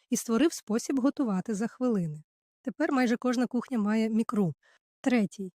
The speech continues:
Флеш-пам'ять. Тисяча дев'ятсот вісімдесят четвертий рік. Фуджіо Масуока Тошіба придумав чіп, що зберігає дані без живлення. U S B флешки і S S D зробили інформацію мобільною.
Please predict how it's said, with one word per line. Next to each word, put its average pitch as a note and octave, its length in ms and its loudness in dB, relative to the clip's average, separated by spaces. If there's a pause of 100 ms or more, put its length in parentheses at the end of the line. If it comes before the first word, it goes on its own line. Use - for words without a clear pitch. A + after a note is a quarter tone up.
(100)
Флеш-пам'ять. G#3 960 -2
Тисяча G#3+ 400 -6
дев'ятсот G3+ 500 -2
вісімдесят G3+ 600 -4
четвертий A#3 600 0
рік. F#3 260 0 (440)
Фуджіо C4+ 300 2
Масуока C4+ 480 2
Тошіба C#4 460 -2
придумав G3+ 460 -2
чіп, - 240 -4
що - 160 -6
зберігає G#3 440 -2
дані G#3+ 240 0
без F#3+ 200 -2
живлення. E3 500 -4 (440)
U B3 140 6
S A3 80 2
B D4+ 120 6
флешки C4+ 460 2
і A#3+ 40 6
S B3 180 2
S G3+ 140 2
D D4 300 4
зробили A3 420 4
інформацію A3 720 2
мобільною. F#3 580 0